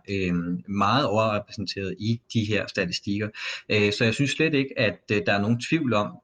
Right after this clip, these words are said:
hvor det er, problemerne er størst. Øh, og nu nævnte du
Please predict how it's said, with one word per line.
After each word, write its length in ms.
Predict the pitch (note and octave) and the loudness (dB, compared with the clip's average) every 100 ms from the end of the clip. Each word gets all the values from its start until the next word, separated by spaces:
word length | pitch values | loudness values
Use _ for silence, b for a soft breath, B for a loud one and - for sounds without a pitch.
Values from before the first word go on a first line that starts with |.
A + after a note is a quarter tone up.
| _ _ _ - A2+ | _ _ _ -10 0
hvor 200 | A#2 A#2+ | 2 4
det 100 | G#2+ | 2
er, 60 | |
problemerne 480 | A2 A#2 B2+ C3 A2+ | 0 0 2 2 0
er 120 | E2+ | 0
størst. 460 | - - G#2 A#2 - - | -4 0 0 0 -6 -2
Øh, 260 | G#2 G2 G#2+ | 2 2 2
og 360 | G2+ G2 F#2+ | 2 4 2
nu 140 | G2 B2 | 4 4
nævnte 220 | C3 E3+ | 2 2
du 180 | C#3 | 0